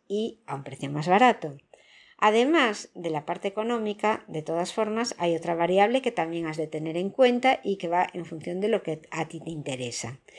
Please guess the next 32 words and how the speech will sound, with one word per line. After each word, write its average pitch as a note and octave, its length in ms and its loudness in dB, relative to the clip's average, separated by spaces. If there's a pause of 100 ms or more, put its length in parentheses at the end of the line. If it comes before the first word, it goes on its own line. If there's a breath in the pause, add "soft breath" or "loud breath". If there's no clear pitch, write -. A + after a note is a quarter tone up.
(640 loud breath)
¿Ese F4+ 260 6
beneficio C4+ 600 2
adicional F#3 840 0 (400)
te G3+ 140 4
compensa A3+ 720 2
el G#3 220 0
trabajo G#3 400 2
extra G#3 300 -2
que G3 100 -6
supone G3 560 -2
alquilar F#3+ 480 0
más F#3 200 -4
días F#3 280 -2
al F#3 140 0
año? A#3 340 0 (1120 soft breath)
Ahí A#3 280 8
te A3 200 0
dejo G3+ 260 2
la F#3+ 160 2
cuestión G3+ 480 -4
para G3+ 220 2
que E3+ 120 0
busques E3 420 -6
tú E3 100 -12
la E3 140 -2
respuesta A3 720 0
y A#3+ 100 -4
según C#4 360 6
ello A3 300 2
puedas E3+ 320 -2
tomar D#3+ 420 -8 (240)
acción. - 540 -14